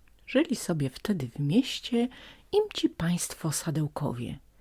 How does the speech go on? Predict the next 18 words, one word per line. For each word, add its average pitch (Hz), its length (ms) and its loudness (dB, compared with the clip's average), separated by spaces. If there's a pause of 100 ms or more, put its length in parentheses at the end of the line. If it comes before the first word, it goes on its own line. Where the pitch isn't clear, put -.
(260)
którzy 156 320 2
mieli 160 300 6
jedynaka, 147 600 4 (420)
cudo 156 640 4 (140)
kotka, - 440 -8 (260)
co 180 180 0
się 135 220 -4
zowie. 131 480 -10 (1120)
Pimpoś 143 640 6 (180)
było 156 260 4
mu 147 140 6
na 143 140 6
imię, 143 340 4 (520)
skórka 277 460 6
szara 180 400 8
w 143 60 0
żółte 147 380 2
łaty. - 360 -2